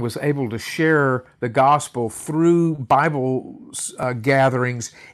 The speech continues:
in those concentration barracks. Uh, and the Nazis were, were unaware of what they were doing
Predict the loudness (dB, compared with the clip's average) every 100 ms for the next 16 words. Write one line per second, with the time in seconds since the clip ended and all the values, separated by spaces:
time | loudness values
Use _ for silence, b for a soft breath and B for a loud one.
0 | _ 0 2 2 0 0 0 2 0 -2
1 | -10 _ -16 -6 -4 -4 -4 0 0 -2
2 | -8 -2 0 2 0 -4 -14 B B B
3 | B B 0 2 2 0 _ 0 0 2
4 | 0 2 0 -2 -4 -4 -6 0 0 2
5 | 2 4 4 4 4 4 2 2 4 6
6 | 6 4 0